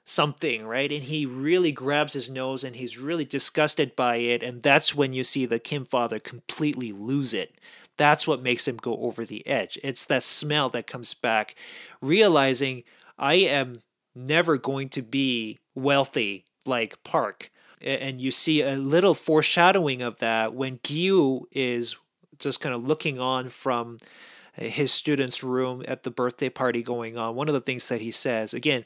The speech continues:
this is after the flood, and he is kind of starting to lose it too. And one of the things that he says is, "Do I fit here? Do I belong here?" And in that violence that ensues, the answer is, "No, you don't, and you will never be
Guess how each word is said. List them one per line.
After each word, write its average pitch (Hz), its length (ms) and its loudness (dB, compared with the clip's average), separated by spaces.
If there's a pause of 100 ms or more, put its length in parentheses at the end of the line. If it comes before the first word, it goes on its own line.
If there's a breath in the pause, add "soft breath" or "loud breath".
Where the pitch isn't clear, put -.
(120)
this 160 160 4
is 143 100 2
after 135 300 4
the 123 100 -2
flood, 143 400 2
and 107 140 -6
he 175 240 2
is 143 120 4
kind 131 140 -4
of 117 60 -4
starting 127 240 -2
to 120 80 -6
lose 113 260 -4
it 104 80 -10
too. 143 200 -2
And 117 100 -4
one 139 120 -2
of 139 60 0
the 120 80 -8
things 117 280 -4
that 113 120 -2
he 117 80 -8
says 110 320 -2
is, 107 240 -6 (540 loud breath)
"Do 127 140 0
I 143 120 2
fit 185 300 2
here? 190 260 0
Do 127 180 0
I 127 120 4
belong 135 400 0
here?" 170 420 -2 (600 loud breath)
And 151 180 8
in 190 220 4
that 160 220 8
violence 151 480 6
that 131 160 2
ensues, 123 400 2
the 143 140 0
answer 131 340 0
is, 117 240 0
"No, 117 320 -2
you 107 140 -8
don't, 110 440 -2
and 117 200 -10
you 120 80 -6
will 113 100 -4
never 117 320 -6
be 104 440 -8